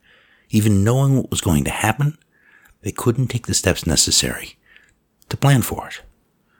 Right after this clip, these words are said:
We see this idea, this theme, again and again in the story of the Exodus. Even after being freed,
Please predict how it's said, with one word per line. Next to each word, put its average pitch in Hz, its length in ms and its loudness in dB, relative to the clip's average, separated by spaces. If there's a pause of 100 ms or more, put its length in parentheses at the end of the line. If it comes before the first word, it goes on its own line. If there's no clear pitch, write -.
(460)
We 117 100 2
see 160 200 0
this - 340 0 (540)
idea, 104 480 2
this 76 220 0
theme, 120 520 0
again 117 420 2
and 113 180 4
again 95 440 2
in 76 140 0
the 78 60 -2
story 87 380 0
of 71 40 -4
the 78 100 4
Exodus. - 480 -2 (200)
Even 143 260 0
after 120 260 -2
being 101 220 2
freed, 101 680 -2